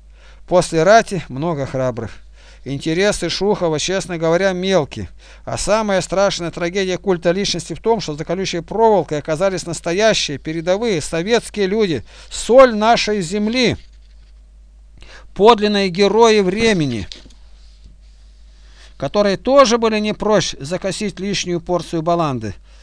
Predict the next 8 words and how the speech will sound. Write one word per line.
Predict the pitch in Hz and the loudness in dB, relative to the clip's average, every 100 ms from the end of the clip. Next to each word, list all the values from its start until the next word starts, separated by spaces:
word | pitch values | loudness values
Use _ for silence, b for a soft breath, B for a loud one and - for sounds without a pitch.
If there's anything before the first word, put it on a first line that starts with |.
| b - | b -10
но | 214 | -4
доставляли, | 208 - 190 175 202 233 202 | -4 -2 0 0 4 4 4
доставали | 170 165 175 202 220 202 | 0 -4 0 4 4 2
ее | 185 185 202 190 b b - | 0 0 2 0 b b -6
не | 185 | -4
лакейством. | 226 - 196 147 120 131 101 b b b b - | -2 -2 0 0 -2 -8 -10 b b b b -10
А | 202 | -8
чем? | - 110 | -6 -6